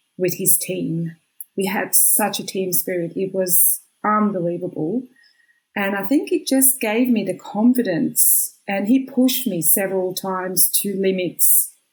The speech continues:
that I, I wouldn't even think about. And he pushed me several times because he saw, s-,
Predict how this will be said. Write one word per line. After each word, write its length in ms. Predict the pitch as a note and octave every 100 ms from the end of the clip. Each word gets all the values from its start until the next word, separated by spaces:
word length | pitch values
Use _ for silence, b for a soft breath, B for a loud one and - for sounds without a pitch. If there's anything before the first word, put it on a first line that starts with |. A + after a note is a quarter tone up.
| _ _ _
that 320 | F3 G3+ F#3+ F#3+
I, 300 | G3+ F#3+ F3+ -
I 80 | F#3+
wouldn't 340 | G3+ F#3 F#3
even 380 | F3+ E3+ E3 C#3+ - - -
think 220 | - F#3+ F#3+
about. 460 | F3+ E3+ E3 - -
And 240 | F#3+ F#3 F#3
he 100 | -
pushed 360 | - B3+ -
me 100 | A3
several 420 | G3+ F#3+ F#3 F3+
times 720 | F3 - F#3+ F3+ F#3+ A#3+ A#3 B B _
because 480 | G3+ - A#3+ A#3 -
he 200 | C#4 F4
saw, 400 | - A#3+ A3+ A#3+
s-, 280 | A#3 -